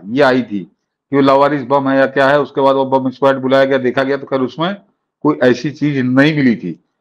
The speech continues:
लेकिन आज, मनीष जी, बम विस्फोट हो गया है कलकत्ते की सड़क पे, और वो भी लावारिस बैग ही रखा था, और उस पर कोई कबाड़ी जो, अ, बीनने वाला है, वो उस पर ब-, घायल हुआ, उसको अस्पताल पहुंचा दिया गया है।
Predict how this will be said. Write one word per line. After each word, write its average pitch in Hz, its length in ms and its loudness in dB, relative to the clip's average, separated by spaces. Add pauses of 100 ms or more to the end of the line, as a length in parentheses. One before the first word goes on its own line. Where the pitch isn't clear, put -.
(160)
लेकिन 156 320 0
आज, 160 260 2
मनीष 156 220 -12
जी, 165 80 -8
बम 139 160 -2
विस्फोट 135 440 -4
हो 156 100 -2
गया 160 160 0
है 156 60 -2
कलकत्ते 151 400 -6
की 139 100 -4
सड़क 117 360 -4
पे, 73 120 -20 (600)
और 123 80 2
वो 135 160 4
भी 151 180 4
लावारिस 139 440 0
बैग 135 220 -2
ही 131 120 -2
रखा 139 280 -4
था, 165 120 0
और 160 120 2
उस 131 140 -4
पर 143 60 -4
कोई 135 200 -4
कबाड़ी 131 340 2
जो, 135 180 0
अ, 110 380 2 (100)
बीनने 120 840 0
वाला 127 300 4
है, 180 220 -2 (380)
वो 151 220 2
उस 135 240 -2
पर 143 60 2
ब-, 117 680 2
घायल 131 260 2
हुआ, 151 180 0
उसको 135 220 -4
अस्पताल 123 400 -2
पहुंचा 123 320 -2
दिया 120 220 0
गया 120 160 0
है। 170 280 -2